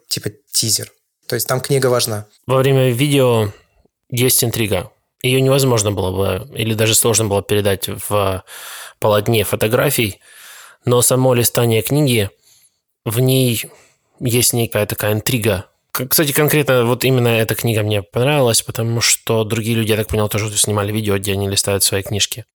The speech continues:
Speaker 2: Но именно в Викиной были неожиданные повороты, которые для простого листания книги не ждёшь.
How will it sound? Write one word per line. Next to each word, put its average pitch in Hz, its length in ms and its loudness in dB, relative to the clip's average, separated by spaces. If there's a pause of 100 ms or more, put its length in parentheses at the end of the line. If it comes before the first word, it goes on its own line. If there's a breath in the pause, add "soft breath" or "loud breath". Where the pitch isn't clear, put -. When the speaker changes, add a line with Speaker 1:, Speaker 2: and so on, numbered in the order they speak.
(420)
Speaker 2:
Но 123 300 2
именно 117 340 2
в - 120 -10
Викиной 120 360 0
были 110 180 0
неожиданные 127 800 2
повороты, 123 400 0
которые 113 340 0
для 104 200 -2
простого 113 440 0
листания 110 500 0
книги 120 520 -2
не 120 240 -2
ждёшь. 113 500 -2